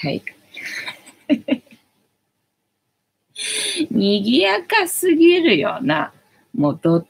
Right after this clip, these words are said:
ち、どっちかっていうかさ、あの、静かな時もあるからさ、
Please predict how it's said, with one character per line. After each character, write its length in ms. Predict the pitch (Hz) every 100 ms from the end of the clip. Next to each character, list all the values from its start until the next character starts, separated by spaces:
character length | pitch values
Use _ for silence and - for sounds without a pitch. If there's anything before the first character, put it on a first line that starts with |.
| -
ち、 180 | - -
ど 180 | - 170
っ 40 |
ち 100 | -
か 120 | - 640
っ 60 |
て 100 | -
い 20 |
う 20 | -
か 100 | 175
さ、 160 | - -
あ 120 | 143
の、 280 | 139 143 - _ _
静 320 | - - 523
か 160 | 466 180
な 140 | 160
時 260 | - 156 -
も 140 | 127 123
あ 40 |
る 40 | 117
か 160 | - -
ら 80 |
さ、 280 | 139 165 143